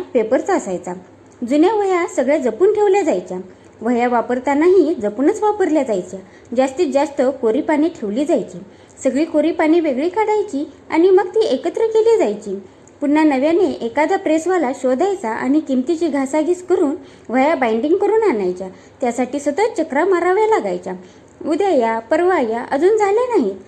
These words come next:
नंतर या," असं बरेच दिवस चालायचं. शेवटी एकदाच्या वह्या मिळाल्या की उड्या मारत मारत घरी यायचं.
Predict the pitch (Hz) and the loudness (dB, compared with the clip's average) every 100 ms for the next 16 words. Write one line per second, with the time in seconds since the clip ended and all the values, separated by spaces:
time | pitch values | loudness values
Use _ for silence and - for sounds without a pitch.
0 | - - 302 349 403 440 254 214 247 370 | -20 -6 0 0 2 0 0 -2 -2 -2
1 | 277 254 349 403 254 233 - 277 185 175 | 0 2 2 0 0 0 0 -2 -4 -4
2 | 180 180 - - - - 233 214 339 262 | -8 -14 -16 -20 -20 -6 -4 0 0 0
3 | 285 214 208 302 349 320 302 311 320 415 | -2 -4 -2 -2 0 2 2 4 2 2
4 | 415 415 254 247 - - - 269 370 311 | 0 -2 -6 -8 -12 -20 -4 0 2 2
5 | 247 311 294 233 320 240 233 302 247 170 | 2 0 0 -2 -2 -4 -2 0 0 -2
6 | 170 | -10